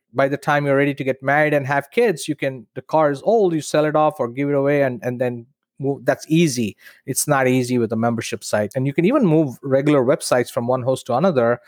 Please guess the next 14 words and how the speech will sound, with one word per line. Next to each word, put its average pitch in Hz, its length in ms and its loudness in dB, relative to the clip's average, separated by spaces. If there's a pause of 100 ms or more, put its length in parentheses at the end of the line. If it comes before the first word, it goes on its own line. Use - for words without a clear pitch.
(280)
They'll 131 220 2
even 135 180 0
move 143 200 0
it 131 100 -4
for 117 200 -2
you, 117 120 -4
for - 280 -2
you 123 180 -4
for 120 160 -4
free. 175 420 0 (340)
But - 180 -2
moving 151 280 0
from 123 240 -4
one, 147 460 0